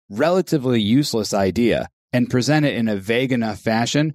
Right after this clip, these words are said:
where I can let this person fill in the holes however they want to themselves. So then my idea works for a larger audience, as long as they don't examine it too closely.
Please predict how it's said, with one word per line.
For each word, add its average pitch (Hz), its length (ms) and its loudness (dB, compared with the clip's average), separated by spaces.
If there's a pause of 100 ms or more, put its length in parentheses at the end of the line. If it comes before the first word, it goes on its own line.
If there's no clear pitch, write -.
(140)
where 113 400 0
I 127 140 -2
can 123 160 -2
let 107 280 0
this 110 200 -6
person 104 380 -4
fill 107 440 -2
in 104 80 0
the 95 120 0
holes 95 360 2
however 101 500 -2
they 98 200 0
want 87 340 0 (280)
to 104 120 -2
themselves. 85 540 -2 (180)
So 123 140 0
then 151 180 2
my 139 220 2
idea 117 420 0
works 107 420 -4
for 98 220 -2
a 92 80 2
larger 92 580 0
audience, 98 540 -4 (240)
as 110 180 -4
long 151 360 2
as 151 100 0
they 131 120 2
don't 117 240 0
examine 101 520 0
it 85 120 -2
too 98 160 -4
closely. 87 560 -6